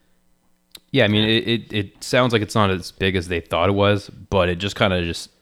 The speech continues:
like, it kinda scares the Robinson owner. At this point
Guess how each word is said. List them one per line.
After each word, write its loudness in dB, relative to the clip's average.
like, -8
it -12
kinda -4
scares 4
the 2
Robinson 0
owner. 0
At 0
this 2
point 4